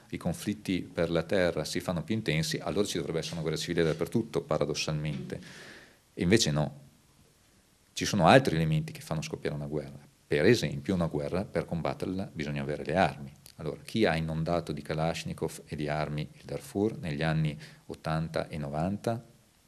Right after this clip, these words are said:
Molti rapporti internazionali, per esempio, eh, denunciano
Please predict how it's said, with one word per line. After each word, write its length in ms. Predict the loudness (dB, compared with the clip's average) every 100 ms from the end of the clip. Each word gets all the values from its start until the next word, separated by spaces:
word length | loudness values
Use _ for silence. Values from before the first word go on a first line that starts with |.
| _ _ -20 -20 _ _ -2
Molti 440 | 2 2 0 -8 -8
rapporti 460 | -6 0 0 0
internazionali, 720 | -6 -6 -6 -4 -2 -2 -2
per 160 | -4 -6
esempio, 580 | -6 -6 -8 -6 -6 -6 -14 -20 -20 -10
eh, 280 | -8 -6 -6 -8 -10
denunciano 800 | -6 -2 4 4 2 -4 -6 -10